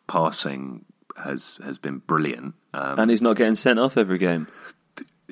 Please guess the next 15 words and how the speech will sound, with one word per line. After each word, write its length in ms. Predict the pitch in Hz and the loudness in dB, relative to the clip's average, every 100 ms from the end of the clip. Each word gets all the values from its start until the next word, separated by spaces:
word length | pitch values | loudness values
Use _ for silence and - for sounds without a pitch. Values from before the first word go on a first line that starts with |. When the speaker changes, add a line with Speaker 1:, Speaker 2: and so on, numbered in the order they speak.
| - - _ - | -18 -20 _ -6
Speaker 1:
No, 500 | 180 165 151 135 165 | 2 6 6 8 6
he's 320 | - 139 117 | 6 2 2
not. 560 | 123 120 101 139 - - | 2 4 4 2 -4 -4
I 80 | 110 | 2
mean, 160 | 117 | 4
there 140 | 120 117 | 4 4
are 40 | |
a 40 | |
couple. 320 | 123 147 - - | 4 2 2 -2
<laughs> 60 | - - - - | -4 -10 -8 0
There 120 | 123 | 2
was, 160 | 120 120 | 2 2
I 80 | 117 | 0
think, 220 | 120 107 | 0 -2
a, 140 | 107 | -4